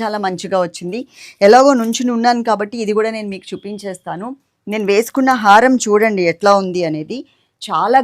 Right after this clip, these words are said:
గ్రాండ్‌గా, చాలా హెవీగా ఉంది. చక్కగా మనకి ఒక బ్రైడల్ కలెక్షన్ అని చెప్పొచ్చు. చూడండి, ఇక్కడ మనకి లక్ష్మీదేవి అమ్మవారితో కాకుండా టోటల్గా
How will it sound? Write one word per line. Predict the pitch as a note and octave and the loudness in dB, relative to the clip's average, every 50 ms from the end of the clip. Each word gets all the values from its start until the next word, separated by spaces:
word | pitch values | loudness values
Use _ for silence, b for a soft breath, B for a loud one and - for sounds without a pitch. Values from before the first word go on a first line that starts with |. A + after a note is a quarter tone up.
| G#3 | 0
గ్రాండ్‌గా, | G3+ G3 F#3 F3 F#3 G3 F#3+ F3+ G#3 G#3 G3+ G3+ | -2 -4 -2 -2 -4 -6 -6 -6 -6 -6 -6 -8
చాలా | F3 F3 F#3+ G3+ G3 F3+ | -8 -6 -6 -6 -6 -8
హెవీగా | F#3 F3+ F3+ G3+ G#3+ G3+ A#3 A3 G#3 F#3 | -8 -6 -6 -4 0 2 2 2 0 -2
ఉంది. | E3 E3 D#3+ G3 - | -8 -12 -14 -14 -16
చక్కగా | F3 D#3 - F3 F3 G3+ G3+ | -16 -16 -12 -8 -6 -6 -6
మనకి | F#3 F3 E3 G3+ F#3+ | -6 -8 -10 -12 -14
ఒక | - F3 D#3 | -16 -14 -10
బ్రైడల్ | - D#3+ E3 E3+ F3+ G#3 A3+ A3 - | -6 -4 -4 -2 -2 -4 -4 -4 -6
కలెక్షన్ | G3 F3+ E3+ D#3+ - - F3+ | -6 -6 -8 -10 -10 -8 -8
అని | F3+ F3+ - | -8 -6 -8
చెప్పొచ్చు. | F#3 D#3+ - - E3 D#3+ - - G3+ G3 F4 G#4 _ _ _ _ _ _ _ _ _ _ _ _ _ _ _ _ _ _ _ _ _ _ _ _ _ _ _ _ _ _ _ _ _ _ _ _ _ b b b b b b b b b - - | -10 -10 -8 -8 -8 -8 -8 -8 -8 -8 -8 -10 _ _ _ _ _ _ _ _ _ _ _ _ _ _ _ _ _ _ _ _ _ _ _ _ _ _ _ _ _ _ _ _ _ _ _ _ _ b b b b b b b b b -8 -4
చూడండి, | B3+ C#4 C#4+ C#4+ C#4 C4+ C#4+ D4 C#4+ - A#3+ | 0 2 2 2 2 2 0 -2 -4 -4 -4
ఇక్కడ | - A#3+ A#3+ A#3 | -2 -2 -2 -2
మనకి | A3+ A3+ A3+ G#3+ B3 A3+ G3+ | -4 -6 -8 -8 -6 -4 -2
లక్ష్మీదేవి | F3+ F3 - - B3+ C4+ C#4 B3 C4+ C4 C4 B3 B3+ B3+ B3 A#3 - - | -4 -4 -4 -6 -6 -4 -2 0 0 0 0 -2 -6 -8 -8 -6 -4 -4
అమ్మవారితో | G3+ G#3+ A3 A#3 A#3 A3+ A3+ G#3+ - A3 G#3 G#3 - | -2 -2 -2 0 0 -2 -2 -4 -8 -10 -10 -8 -8
కాకుండా | E3+ D#3+ F3+ F#3 - A3+ A3 G#3 A#3 C#4 D#4+ F4+ b b b b b b b G#3 - | -8 -8 -8 -8 -10 -10 -6 -2 0 0 -2 -2 b b b b b b b -6 -2
టోటల్గా | C4 C4 C4 C#4+ C#4+ C4+ C4 | -2 0 2 2 0 2 2